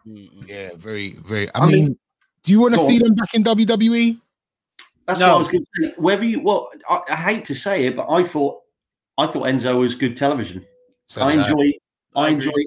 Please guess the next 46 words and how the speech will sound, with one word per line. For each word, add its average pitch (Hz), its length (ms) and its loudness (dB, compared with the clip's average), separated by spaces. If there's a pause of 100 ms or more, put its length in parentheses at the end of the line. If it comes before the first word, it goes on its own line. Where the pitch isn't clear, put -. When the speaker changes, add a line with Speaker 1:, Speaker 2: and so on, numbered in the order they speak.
Speaker 3:
any 160 300 0
promos 123 600 0
that 131 160 -8 (200)
actually 131 320 -6
make 123 180 -4
me 127 120 -6
go, 127 220 -4
"Oh, 240 180 -2
that 151 200 -6
seemed 117 260 -4
off - 140 -8
the - 80 -14
cuff," 123 280 -6
or 127 100 -4
"That 156 180 -6
seemed 113 440 -8
realistic." 120 720 -4 (300)
Do 104 120 -20
you 127 40 -8
know 147 120 -6
what 160 60 0
I 151 40 2
mean? 123 100 -2
So 135 320 -2
whatever 160 440 -6
you 127 120 0
think - 200 -4
about 101 240 -4
him, 117 100 -2
and 113 100 -4
I 110 100 -4
do 127 260 -4
think 143 300 -6
things 95 220 -12
about 90 260 -12
him, 135 240 -6
it's 135 320 -6
just, 123 380 -4
I 127 100 2
thought 123 280 -2
he 120 60 -2
was 120 120 -4
a 110 60 -10
good 120 180 -4
promo. 104 400 -2
So, 104 300 -8